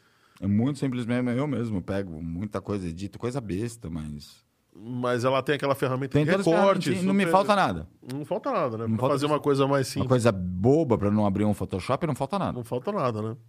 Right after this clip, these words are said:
Speaker 2: Aliás, ela tem aquela ferramenta Alpha que, que recorta
Speaker 1: Que recorta.
Speaker 2: recorta a imagem direitinho.
Speaker 1: Não tem um magnético, né? Igual o Photoshop.
Speaker 2: Sim.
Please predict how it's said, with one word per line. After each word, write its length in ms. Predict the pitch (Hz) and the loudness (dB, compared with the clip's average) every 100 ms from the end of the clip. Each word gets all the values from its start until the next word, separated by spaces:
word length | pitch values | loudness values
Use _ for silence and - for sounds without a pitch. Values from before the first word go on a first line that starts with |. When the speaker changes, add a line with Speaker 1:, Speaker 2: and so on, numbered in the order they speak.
| _ | _
Speaker 2:
Aliás, 320 | - 151 233 | 2 2 2
ela 140 | 254 202 | 0 0
tem 140 | 208 | -2
aquela 260 | 170 143 135 | -2 -2 0
ferramenta 420 | 139 127 127 127 | -2 -2 -4 -2
Alpha 480 | 117 117 147 170 180 | 0 0 0 -4 -8
que, 220 | 185 170 | -8 -14
que 180 | 170 143 | -10 -8
recorta 720 | 131 123 127 135 156 123 107 | -6 -4 0 0 0 -4 -2
Speaker 1:
Que 100 | 104 | 0
recorta. 920 | 95 87 87 82 82 90 98 - 69 | 0 0 0 2 2 0 -2 -4 -4
Speaker 2:
recorta 560 | 113 123 117 139 143 135 | -4 -4 2 2 2 0
a 20 | |
imagem 460 | 123 120 135 135 123 | -2 -2 -2 -2 -2
direitinho. 440 | 123 117 113 110 | -2 -4 0 2
Speaker 1:
Não 80 | 139 | 4
tem 160 | 147 165 | 2 2
um 60 | |
magnético, 920 | 170 185 269 233 139 175 104 - - 107 | 2 2 2 4 2 2 -4 -8 -8 -2
né? 200 | 110 107 | 0 0
Igual 220 | 98 101 | 0 -2
o 40 | |
Photoshop. 560 | 104 104 127 120 110 87 | -2 -4 -4 -2 0 0
Speaker 2:
Sim. 280 | 151 139 | 0 -4